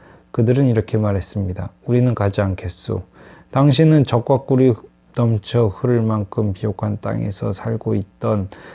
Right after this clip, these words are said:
우리를 이 광야로 이끌어내어 죽이려 하고 있소. 그것으로도 부족해서 이제는 우리 위에서 우리를 다스리려 하고 있소. 당신은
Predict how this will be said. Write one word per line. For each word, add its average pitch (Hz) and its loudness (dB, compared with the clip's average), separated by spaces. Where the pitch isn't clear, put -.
우리를 143 8
이 127 6
광야로 127 4
이끌어내어 110 0
죽이려 110 -2
하고 104 -4
있소. 98 -4
그것으로도 143 6
부족해서 117 0
이제는 120 2
우리 131 4
위에서 110 2
우리를 135 2
다스리려 135 0
하고 107 2
있소. 113 -6
당신은 135 4